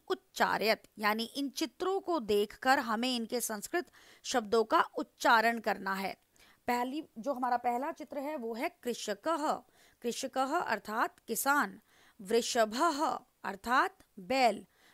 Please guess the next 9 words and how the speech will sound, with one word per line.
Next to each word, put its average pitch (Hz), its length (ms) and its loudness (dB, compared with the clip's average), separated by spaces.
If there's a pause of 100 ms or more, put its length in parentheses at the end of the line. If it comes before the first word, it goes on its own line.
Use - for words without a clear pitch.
(120)
भल्लुकः 226 880 0 (540)
अर्थात 247 560 0 (200)
भालू, 208 640 -6 (420)
मंडुकः 233 880 -2 (380)
अर्थात 233 580 0 (140)
मेंढक, 208 680 -4 (480)
कपोतः 226 720 2 (420)
अर्थात 233 580 0 (100)
कबूतर 196 680 2